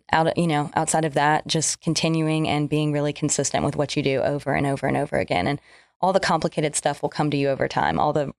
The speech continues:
all the analytics and results and the Facebook ads and the pixels and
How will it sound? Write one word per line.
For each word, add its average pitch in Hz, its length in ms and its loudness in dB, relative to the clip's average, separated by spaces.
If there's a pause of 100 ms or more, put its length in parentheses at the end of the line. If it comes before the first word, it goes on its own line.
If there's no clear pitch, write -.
all 151 160 2
the 147 220 0
analytics 151 580 2
and 151 100 2
results 143 480 0
and 147 140 2
the 139 260 0
Facebook 151 360 -2
ads 139 320 0
and 139 100 0
the 135 60 -2
pixels 135 480 -2
and 135 240 0